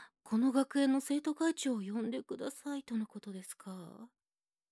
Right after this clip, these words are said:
うーん。ああ、いえ、失礼いたしました。少々驚いてしまって、詮索してしまっておりました。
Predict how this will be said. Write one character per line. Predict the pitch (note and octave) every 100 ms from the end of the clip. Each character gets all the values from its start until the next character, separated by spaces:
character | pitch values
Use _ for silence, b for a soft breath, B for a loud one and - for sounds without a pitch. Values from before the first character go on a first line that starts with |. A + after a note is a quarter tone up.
| _ _
う | B3+
ー |
ん。 | B3 A#3+ A3 G#3 G3 F3+ F3+ - A#3+ _ _ _ _ _ _ _ _ _ _ _ _ _ _ _ _ _ _ _ _ _ _
あ | D4 D4 C4+
あ、 | G#3+
い | A3+ B3
え、 | D4 A3+ B B B B
失 | - - D4
礼 | C#4
い | A3+
た | C4+
し | -
ま | C4 C#4+
し |
た。 | - B3+ G#3 B B B _ _ _ _
少 | - G#3+ C#4+
々 | F#4 C#4+ F#3
驚 | E3 F#3+ C4+
い | G4
て | F#4
し | -
ま | G#3
っ | G3+
て、 | - F#3+ B B B B -
詮 | - G3
索 | G3+ A3 A#3+
し | -
て | B3
し | A#3+
ま | B3+
っ |
て | - C4
お |
り | C4
ま | C#4 D4
し | -
た。 | C4 A3